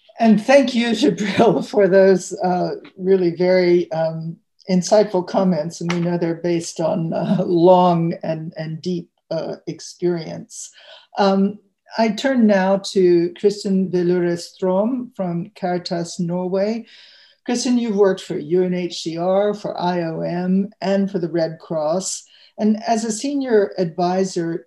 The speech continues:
to Caritas, your work involves immigrants and refugees in Norway, as well as development and humanitarian work overseas. Uh, and I'd re-, really love to hear your observations about these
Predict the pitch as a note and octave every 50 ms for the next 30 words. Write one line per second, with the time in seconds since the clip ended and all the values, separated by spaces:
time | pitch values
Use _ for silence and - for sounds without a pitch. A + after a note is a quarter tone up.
0 | - - - F#3 F3 E3 D#3+ - - _ - - C#4+ D4 D4 D4 C#4+ A3+ - -
1 | F3 D3 D3 C#3+ - - - F3+ F3 E3+ E3+ F#3 F3+ F3 F3 - - - - F#3
2 | F3 E3+ D#3 E3+ E3+ E3+ E3 E3 E3 D#3+ D3+ - - - _ _ - G3+ G3 F#3
3 | F#3 F3 F3+ F3 F3 E3+ - - - - - E3 E3+ E3+ E3+ F3 E3+ E3+ F3 D#3+
4 | E3 - E3 D#3+ D#3+ D#3+ - - _ - G3+ A3 A#3+ A#3 G#3 F3+ D#3+ D#3+ D3+ D3+
5 | D#3 D#3 D#3 D#3 - - F3+ F3 E3+ E3+ E3+ F3+ F#3+ G3 G3 F#3+ - - E3+ E3
6 | E3 E3 - - E3+ D#3+ E3+ D3+ E3 D3+ D3+ D#3 - F#3 E3 D#3 D3+ - - _
7 | _ _ _ _ _ - G3+ G3 F#3+ G3 G#3 G3 F#3 F3 F3 E3+ E3+ E3+ - F3+
8 | E3+ E3 D#3+ D3+ D3+ D#3+ D#3+ - - - D#3+ D3 D3 C#3+ - - - - - E3
9 | E3+ - D#3+ - - - - - F#3+ F3 D3 C#3+ D3 - D3+ - - - _ _
10 | _ _ _ _ _ - F#3 F3 E3+ E3+ E3+ E3+ F3 F3 E3 D3+ D#3+ F3 - -
11 | - F3+ D#3 D#3 D#3 - _ _ _ _ _ _ _ - F3+ F#3 F3 E3 E3 E3
12 | E3+ E3+ E3 - - E3 E3+ F3+ F3+ E3+ E3 E3 D#3+ D#3 - - - - E3+ D#3
13 | C#3 - D#3+ C#3 D#3+ D#3+ D#3+ E3+ - - E3+ - D3+ D#3+ D#3 - - D3 - -
14 | D3 C#3+ C3+ - - - E3 D3+ D3+ D3 D3 - -